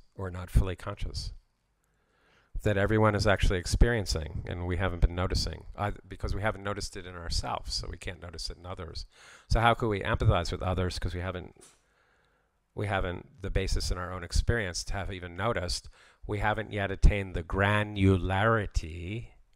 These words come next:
of distinguishing different kinds of suffering, many of which have been subconscious in ourselves.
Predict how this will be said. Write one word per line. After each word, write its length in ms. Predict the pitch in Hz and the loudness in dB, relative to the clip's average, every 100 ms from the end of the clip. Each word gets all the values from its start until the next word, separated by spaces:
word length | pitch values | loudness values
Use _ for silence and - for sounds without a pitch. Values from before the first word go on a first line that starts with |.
| _ _ _ _ _ _ _ _ - | _ _ _ _ _ _ _ _ -2
of 140 | - | 0
distinguishing 1040 | 95 - - 120 117 98 - 87 82 85 | 2 0 2 0 4 4 4 0 -2 -4
different 280 | - 101 95 | 2 2 2
kinds 300 | - 98 92 | 0 -2 -2
of 100 | 85 | -2
suffering, 680 | - 107 - 101 87 87 82 - _ _ _ _ - | 2 4 4 4 0 -4 -10 -20 _ _ _ _ -6
many 220 | 107 110 | -2 2
of 100 | 101 | 4
which 200 | 95 - | 4 4
have 140 | 90 | 4
been 180 | - 85 | 4 2
subconscious 1160 | - - 90 - 113 117 - - 78 - - - - - - - _ _ _ _ _ _ _ _ | 2 4 4 2 -2 -2 0 0 0 0 0 -2 -6 -16 -20 -20 _ _ _ _ _ _ _ _
in 140 | - 95 | -4 2
ourselves. 680 | 95 - 160 127 80 80 | 4 4 2 2 0 -2